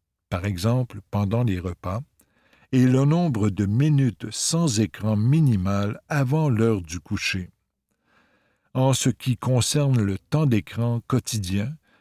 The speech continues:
la Société canadienne de pédiatrie recommande que les petits de moins de deux ans ne soient pas exposés à des écrans.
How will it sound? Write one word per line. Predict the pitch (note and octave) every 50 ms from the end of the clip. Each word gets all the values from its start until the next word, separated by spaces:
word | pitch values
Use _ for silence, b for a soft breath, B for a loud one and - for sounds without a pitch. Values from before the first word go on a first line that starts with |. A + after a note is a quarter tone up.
| b b b
la | A2 A2+ A#2
Société | - - - C3 - - D#3 C3+ - F#3 F3
canadienne | - - A2 G#2+ G#2+ G#2+ G2 F#2 C3 C#3+ C#3+ A#2+
de | G#2 F#2
pédiatrie | - - A2 G2+ F2 F#2 G#2 G#2+ G2+ F#2+ - - C3 D3 E3 D#3 B2+
recommande | G#2+ A2+ A2 - - B2 B2 C3 C#3+ D3+ D#3 D3+ C3+ A2+ G#2 -
que | - - G2+
les | G2+ F#2+ F#2 F#2 F#2+ F#2+ G2 F#2
petits | _ - B2 A2 - - - - F3+ E3+ B2+
de | F#2 F#2+ F#2
moins | F2 F#2+ A2 B2 C3+ C3+
de | G2+ F2+ F2+
deux | E2+ E2 F2+ G#2+ C3 C3+ A#2+ G2+ E2+ E2 G#2
ans | B2 C3 C#3
ne | C3+ A#2+ A#2+ C#3
soient | C3 - - D3+ D3+ C#3+ - _ -
pas | - B2 F#2+ F2 F2+
exposés | F#2 - - - - - G2 F#2+ F2+ E2 F2+ G2 G2 G2
à | F#2 F#2+
des | F#2+ G2 G2+ G2 E2+ F2+ G2
écrans. | F2+ - - G2 F#2 F#2 G2 G2+